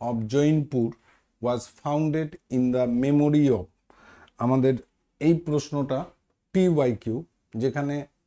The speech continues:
যেখানে আমাদের প্রশ্নটা করেছে, "The city of জৈনপুর was founded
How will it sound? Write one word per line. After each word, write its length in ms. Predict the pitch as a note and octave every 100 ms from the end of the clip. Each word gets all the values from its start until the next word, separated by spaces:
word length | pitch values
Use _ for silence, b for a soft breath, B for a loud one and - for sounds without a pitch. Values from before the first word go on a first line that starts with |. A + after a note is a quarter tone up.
| _ C3 B2
যেখানে 420 | A#2 B2 D3 D3
আমাদের 340 | C3+ C3+ C3+
প্রশ্নটা 520 | C#3 C3+ A#2+ C#3 C3 B2+
করেছে, 340 | B2+ A#2 D#3+
"The 180 | C3+ B2+
city 480 | - - D#3 F3+ E3+
of 200 | E3 C3
জৈনপুর 600 | D3 C#3+ C#3 A#2 A#2 C3 _ _ _ _
was 160 | A#2+ B2
founded 680 | A2 - D#3 D#3 D#3+ E3